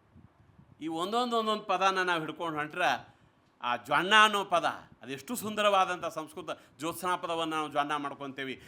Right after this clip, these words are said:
ಹೊನಲು ಅನ್ನುವ ಪದ, ಇವೆಲ್ಲ ನಮ್ಮ ಅಚ್ಚಗನ್ನಡದ ಸಂಸ್ಕೃತಿಯಿಂದ ಬಂದಂಥ ಪದಗಳು. "ಲೋಕದ ಮನಸ್ಸನ್ನು ನಾಡವರ ಕನಸನ್ನು", ಲೋಕದ ಮನಸ್ಸನ್ನು ನಾಡವರ ಕನಸನ್ನು ತೂಕದಲ್ಲಿ ತೂಗೋ ತ್ರಿಪದಿಯು,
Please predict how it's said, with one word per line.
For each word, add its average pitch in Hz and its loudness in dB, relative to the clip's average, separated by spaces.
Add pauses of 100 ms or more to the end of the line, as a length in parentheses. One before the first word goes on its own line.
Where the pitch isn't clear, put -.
(180)
ಹೊನಲು 226 6
ಅನ್ನುವ 220 4
ಪದ, 175 0 (400)
ಇವೆಲ್ಲ 277 0
ನಮ್ಮ 240 2
ಅಚ್ಚಗನ್ನಡದ 151 -4 (120)
ಸಂಸ್ಕೃತಿಯಿಂದ 226 -6
ಬಂದಂಥ 147 -4 (400)
ಪದಗಳು. 143 0
"ಲೋಕದ 233 8
ಮನಸ್ಸನ್ನು 214 6
ನಾಡವರ 208 8
ಕನಸನ್ನು", 190 0 (880)
ಲೋಕದ 262 4
ಮನಸ್ಸನ್ನು 240 0
ನಾಡವರ 247 6
ಕನಸನ್ನು 208 -2 (320)
ತೂಕದಲ್ಲಿ 277 6
ತೂಗೋ 302 6
ತ್ರಿಪದಿಯು, 190 0